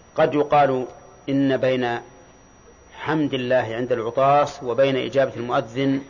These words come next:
فرقا. ما هو الفرق؟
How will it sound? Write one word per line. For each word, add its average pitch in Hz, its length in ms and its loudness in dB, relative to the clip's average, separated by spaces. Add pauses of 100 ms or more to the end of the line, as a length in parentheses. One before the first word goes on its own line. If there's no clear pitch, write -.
(1400)
فرقا. 131 420 -2 (1600)
ما 151 140 0
هو 151 120 2
الفرق؟ 139 440 -2